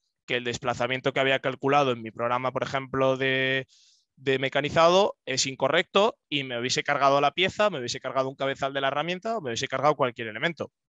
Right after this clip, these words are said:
Vale, aquí en M C D lo habría detectado, habría visto la colisión, habría visto cómo la pieza sale disparada y no habría pasado nada, ¿vale? Las risas y se acabó. Sin embargo, eso, si me ocurre el día de la puesta en marcha con el cliente delante,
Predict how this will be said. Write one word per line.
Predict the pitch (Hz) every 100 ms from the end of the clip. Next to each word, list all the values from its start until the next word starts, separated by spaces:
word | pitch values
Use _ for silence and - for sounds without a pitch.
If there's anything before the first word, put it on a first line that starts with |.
| _ _ _
Vale, | - 92 _
aquí | 98 - 127 120
en | 117
M | 123
C | 120 135
D | 156 170
lo | 117
habría | 120 127
detectado, | 127 123 175 202 240 -
habría | 123 131
visto | 135 120 117
la | 113
colisión, | 117 120 180 202
habría | 127 127
visto | 139 131 107
cómo | 123 123
la | 127
pieza | 143 123 110
sale | 117 120
disparada | 131 - 151 170 202 - _ _ _ _ _ _
y | 120
no | 127
habría | 123
pasado | 110 - 87
nada, | 82 82 _ -
¿vale? | 147 135 _ _
Las | 113 104
risas | 127 147 208 208 - _
y | 117
se | 107 104
acabó. | 104 95 _ _ _ _
Sin | - 131
embargo, | 143 143 160
eso, | 151 113
si | 120 120
me | 120
ocurre | 117 151 143 92 -
el | 117 117
día | 131 139
de | 143
la | 139
puesta | 147 139 139
en |
marcha | 151 160 - 110 -
con | - 113
el | 113
cliente | 120 127 131
delante, | 139 143 151 156 180